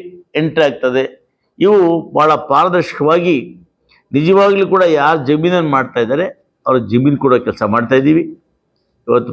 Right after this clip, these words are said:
ಪ್ರಾರಂಭ ಮಾಡಿದ್ದೀವಿ. So ಇವತ್ತಿಂದ ಪ್ರತಿ ಹದಿನೈದು ದಿವಸಕ್ಕೊಮ್ಮೆ ಸಭೆ ಕರೆದು ಆದಷ್ಟು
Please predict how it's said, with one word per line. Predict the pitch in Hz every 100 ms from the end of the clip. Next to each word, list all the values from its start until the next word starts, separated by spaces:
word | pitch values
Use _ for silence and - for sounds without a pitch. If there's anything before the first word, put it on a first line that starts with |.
| -
ಪ್ರಾರಂಭ | 117 131 139 139 127
ಮಾಡಿದ್ದೀವಿ. | 117 113 123 127 - - - _ _ _ _
So | - 127 131
ಇವತ್ತಿಂದ | 139 135 143 156 175 - - _ _ _ _ _ _ -
ಪ್ರತಿ | 123 135 160 175 160
ಹದಿನೈದು | 135 143 147
ದಿವಸಕ್ಕೊಮ್ಮೆ | 139 117 131 120
ಸಭೆ | 120 123 127
ಕರೆದು | 131 127 139 185 - - _ _ _ - -
ಆದಷ್ಟು | 123 139 165 165 -